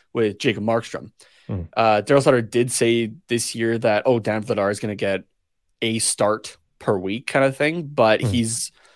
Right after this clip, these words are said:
Speaker 1: already seemingly kind of gone against that rule, and we're
Speaker 2: Mm.
Speaker 1: seeing Markstrom, who was a finalist last year for the Vezina,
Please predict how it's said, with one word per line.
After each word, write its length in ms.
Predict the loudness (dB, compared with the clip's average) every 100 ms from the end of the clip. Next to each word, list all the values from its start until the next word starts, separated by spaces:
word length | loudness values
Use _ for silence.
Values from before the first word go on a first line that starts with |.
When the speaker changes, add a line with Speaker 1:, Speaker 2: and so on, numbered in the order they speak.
| _ _ _ _ -4
Speaker 1:
already 260 | 0 0 0
seemingly 580 | -2 -2 0 0 0
kind 280 | -2 -2 0
of 100 | 2
gone 400 | 4 4 4 -2
against 520 | -6 -6 -6 -6 -2 0
that 220 | 0 0
rule, 400 | -2 0 0 0
and 380 | 0 0 -2 0
we're 220 | 2 2
Speaker 2:
Mm. 60 |
Speaker 1:
seeing 560 | 0 0 0 0 -2 -2
Markstrom, 340 | 2 2 2 2
who 80 | 2
was 120 | 2
a 140 | 0
finalist 420 | 0 2 4 4 2
last 220 | 0 0
year 120 | -4
for 80 | -4
the 100 | -2
Vezina, 480 | 2 2 0 -8